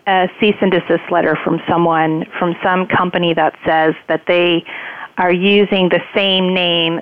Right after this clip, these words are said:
that the company is also using, right? And so that's what I mentioned earlier about how important it is to do a search, because what I see are business owners who are confronted with this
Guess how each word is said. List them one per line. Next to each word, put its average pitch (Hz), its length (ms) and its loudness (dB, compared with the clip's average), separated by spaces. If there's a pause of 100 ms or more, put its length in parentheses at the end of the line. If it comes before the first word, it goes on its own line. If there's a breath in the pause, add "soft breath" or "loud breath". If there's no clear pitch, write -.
that 160 380 0
the 170 80 0
company 165 720 0 (220)
is 165 120 2
also 160 280 0
using, - 440 0 (120)
right? 180 240 0
And 190 200 0
so 196 140 2
that's 185 160 2
what 202 100 2
I 180 60 2
mentioned 180 380 0
earlier 180 340 2
about 170 220 0
how 175 200 0
important 175 440 0
it - 20 4
is - 160 -2
to 185 80 0
do 170 320 4 (400 loud breath)
a 185 140 0
search, 190 240 0
because 196 240 0 (180)
what 196 300 0
I 233 280 2 (120)
see 170 200 2
are 170 140 0
business 180 400 0
owners 170 340 2
who 190 120 4
are 165 180 2
confronted 196 600 -2
with 170 220 2
this 160 200 2